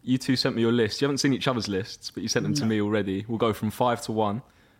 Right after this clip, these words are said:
Speaker 1: Um, bit of debate, obviously being good friends, sure there's gonna be a couple arguments. Um, but we'll start there. Scully, obviously, you know how the show works. Start with you.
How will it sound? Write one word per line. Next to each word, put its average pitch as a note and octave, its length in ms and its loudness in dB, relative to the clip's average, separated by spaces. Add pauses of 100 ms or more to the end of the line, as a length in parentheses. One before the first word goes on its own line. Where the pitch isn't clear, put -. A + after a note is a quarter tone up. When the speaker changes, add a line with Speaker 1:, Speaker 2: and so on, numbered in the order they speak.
(180)
Speaker 1:
Um, G#2+ 280 2
bit - 120 0
of G#2+ 60 -4
debate, A2 340 0
obviously G#2 220 -4
being G#2+ 180 0
good G2+ 140 -4
friends, G2+ 320 -4
sure A2 100 -6
there's G2+ 80 -6
gonna G#2 100 -4
be G2+ 60 -2
a G2 60 -4
couple G#2 320 -4
arguments. F#2+ 640 -4 (180)
Um, G2+ 480 -2 (460)
but A2 280 0 (440)
we'll G#2+ 100 -8
start A#2 300 -2
there. G2+ 380 -2
Scully, A#2+ 420 -2
obviously, G#2+ 340 -8
you A2+ 140 -4
know A2+ 100 0
how A2 80 2
the G#2 60 -4
show A2 260 0
works. A2 460 -2 (320)
Start - 280 -2
with G#2 120 -4
you. A2 280 0